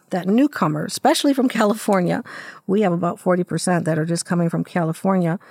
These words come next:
a primary reason of people moving from California and other parts of the world and the United States is employment opportunities, retirement, great family neighborhoods,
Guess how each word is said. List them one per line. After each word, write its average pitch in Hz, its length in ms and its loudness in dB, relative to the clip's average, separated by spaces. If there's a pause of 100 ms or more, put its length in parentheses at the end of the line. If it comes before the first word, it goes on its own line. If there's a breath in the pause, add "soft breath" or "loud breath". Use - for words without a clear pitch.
(480 loud breath)
a 165 160 2
primary 240 480 4
reason 196 460 2
of 170 180 -2
people 180 300 0
moving 190 320 4
from 170 180 0
California 190 520 2
and 175 140 2
other 180 180 0
parts 180 360 -2
of 170 160 0
the 170 100 2
world 170 460 2
and 165 300 0
the 180 40 -2
United 175 300 0
States 180 460 -2
is 170 260 0 (480 loud breath)
employment 214 480 2
opportunities, 185 880 -2 (220)
retirement, 196 720 0 (680)
great 185 380 0
family 185 340 2
neighborhoods, 202 800 0